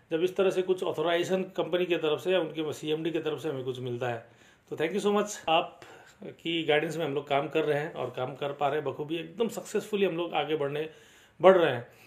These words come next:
और दूसरा चीज़ दोस्तों, कल जो डिस्कशन हुई रात भर हम लोग के साथ, अ, मेरे और विजय सर के साथ, अ, डीके सर की जो रात भर डिस्कशन हुई, जो उन्होंने अपडेट्स बताए,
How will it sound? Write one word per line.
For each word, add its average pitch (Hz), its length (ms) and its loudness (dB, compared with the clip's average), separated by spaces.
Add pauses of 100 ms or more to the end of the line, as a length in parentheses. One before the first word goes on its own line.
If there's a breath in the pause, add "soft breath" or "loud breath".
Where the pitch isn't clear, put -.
(240 soft breath)
और 190 120 4
दूसरा 202 240 6
चीज़ 247 340 0 (320)
दोस्तों, 220 340 2 (220)
कल 233 180 8
जो 285 100 0
डिस्कशन 233 460 2
हुई 226 180 6
रात 196 220 10
भर 190 220 4
हम 156 120 4
लोग 170 180 4
के 180 80 4
साथ, 156 220 6 (540)
अ, 156 440 0 (160)
मेरे 151 260 0
और 165 120 6
विजय 151 220 -6
सर 165 140 -4
के 156 180 -2
साथ, 160 340 -4
अ, 160 140 -4
डीके 143 220 -4
सर 160 100 -4
की 160 160 -6
जो 151 120 -2
रात 165 160 -4
भर 165 180 -2
डिस्कशन 160 420 -8
हुई, 160 160 -4
जो 160 140 -6
उन्होंने 147 260 -6
अपडेट्स 143 420 0
बताए, 131 280 2